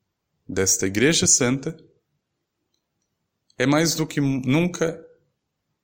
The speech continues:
necessário a atenção e o cuidado de nós,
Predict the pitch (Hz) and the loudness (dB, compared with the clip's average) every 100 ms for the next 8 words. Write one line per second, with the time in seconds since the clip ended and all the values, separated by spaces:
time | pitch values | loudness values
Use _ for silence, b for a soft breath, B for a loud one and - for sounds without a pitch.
0 | _ _ _ _ _ 113 127 170 - 170 | _ _ _ _ _ 0 2 4 4 4
1 | - 117 120 127 139 139 - _ _ _ | 4 4 2 0 -2 -6 -16 _ _ _
2 | _ _ - 110 120 135 139 147 - 117 | _ _ -4 0 0 0 0 0 0 0
3 | 117 135 135 - _ _ _ _ - 110 | 0 -2 -6 -16 _ _ _ _ -4 -2
4 | 123 139 123 104 104 107 123 123 - _ | 0 0 0 2 0 -2 -6 -14 -20 _
5 | _ _ _ _ _ _ _ _ _ _ | _ _ _ _ _ _ _ _ _ _
6 | - 110 120 101 110 - - - - | -2 0 2 2 0 -2 -2 -4 -14